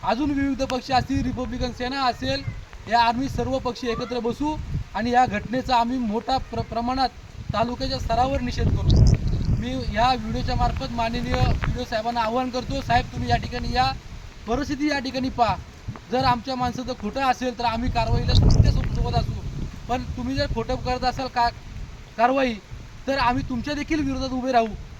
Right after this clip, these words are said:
आणि या ग्रामस्थांना आम्ही आवाहन करतोय की बाबांनो, तुम्ही जी काय बातमी लावून आमच्या माणसाचा अपप्रचार करण्याचं काम केलं,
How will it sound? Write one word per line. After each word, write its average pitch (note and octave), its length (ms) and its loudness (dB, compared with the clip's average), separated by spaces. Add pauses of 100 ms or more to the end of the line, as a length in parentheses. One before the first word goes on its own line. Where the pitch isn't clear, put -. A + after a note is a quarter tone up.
(160)
आणि A3 180 -2
या B3+ 100 2
ग्रामस्थांना B3 540 0
आम्ही C4 140 -2
आवाहन B3 300 2
करतोय B3 340 -4
की B3 80 -4
बाबांनो, B3 440 0
तुम्ही A#3+ 240 -6
जी A#3+ 120 -4
काय C#4+ 140 -2
बातमी B3 340 -2
लावून A#3+ 180 -2
आमच्या A#3 280 -4
माणसाचा A#3 560 -2
अपप्रचार A#3+ 500 -6
करण्याचं A3 340 -6
काम B3 300 0
केलं, G3 280 -8